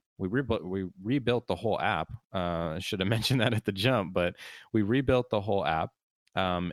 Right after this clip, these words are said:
and Green Room was, uh, completely, you know, restructured to, uh, to have this one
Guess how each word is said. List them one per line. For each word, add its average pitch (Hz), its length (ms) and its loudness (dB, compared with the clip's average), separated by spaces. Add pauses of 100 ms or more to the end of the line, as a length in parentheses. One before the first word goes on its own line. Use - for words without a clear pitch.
and 98 200 0
Green 107 300 0
Room 110 440 0 (200)
was, 87 600 0
uh, 82 180 2
completely, 98 680 -2 (220)
you 87 80 -4
know, 82 280 -6 (200)
restructured 92 920 -4
to, 85 320 -4
uh, 80 420 0 (220)
to 87 200 -6
have 95 320 -2
this 90 220 -4
one 98 460 -2